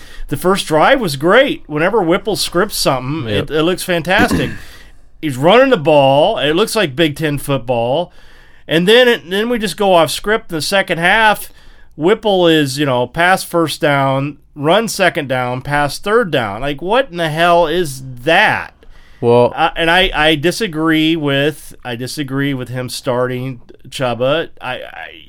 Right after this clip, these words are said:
Speaker 1: I think you have to start Smothers. I don't know what's gonna happen this next week.
Speaker 2: Smothers.
Speaker 1: Hopef-, oh, I hope so, but
Speaker 2: Here's
Speaker 1: I
Speaker 2: the
Speaker 1: don't,
Speaker 2: thing, though.
Speaker 1: I don't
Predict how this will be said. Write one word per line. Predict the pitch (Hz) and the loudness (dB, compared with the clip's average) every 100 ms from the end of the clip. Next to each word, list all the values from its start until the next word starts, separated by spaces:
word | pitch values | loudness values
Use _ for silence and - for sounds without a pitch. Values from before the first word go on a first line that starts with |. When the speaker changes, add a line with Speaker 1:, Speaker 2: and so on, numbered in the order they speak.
| 135 127 - | -20 -20 -14
Speaker 1:
I | 139 | -6
think | 170 151 | -6 -6
you | 156 147 | -4 0
have | 156 | -2
to | 151 | -2
start | - 156 139 - | -6 -2 -2 -2
Smothers. | - 120 113 117 143 143 | -8 -4 -4 -4 -6 -6
I | 123 | -4
don't | 143 | -2
know | 127 | -2
what's | 135 160 | -2 -4
gonna | 160 123 | -4 -6
happen | 120 123 113 | -6 -8 -10
this | 107 120 | -10 -10
next | 120 117 - | -10 -10 -12
week. | 101 113 143 - _ - - - _ | -10 -10 -12 -20 _ -20 -20 -20 _
Speaker 2:
Smothers. | - - 98 87 82 | -14 -8 -4 -2 -2
Speaker 1:
Hopef-, | - - - | -6 -12 -12
oh, | 143 - - | -12 -12 -14
I | 127 139 135 | -10 -2 -2
hope | 127 160 | 0 -4
so, | - 135 131 160 | -2 0 0 0
but | 156 | 2
Speaker 2:
Here's | 143 135 | 4 4
Speaker 1:
I | |
Speaker 2:
the | 147 | 2
Speaker 1:
don't, | |
Speaker 2:
thing, | 139 139 | 4 4
though. | 107 | 4
Speaker 1:
I | 190 | 4
don't | 156 | 4